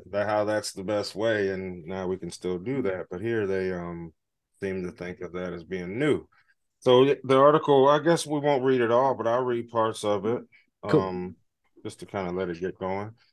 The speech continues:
Speaker 1: Uh, in the vast, ever-expanding universe of cannabis,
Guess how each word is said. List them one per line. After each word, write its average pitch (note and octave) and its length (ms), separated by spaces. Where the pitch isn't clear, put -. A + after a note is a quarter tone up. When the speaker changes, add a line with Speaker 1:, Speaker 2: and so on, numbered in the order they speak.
Speaker 1:
Uh, G#2 580
in A#2 140
the G#2+ 100
vast, C3 500
ever-expanding A#2 760
universe A2 520
of G#2 140
cannabis, F#2 800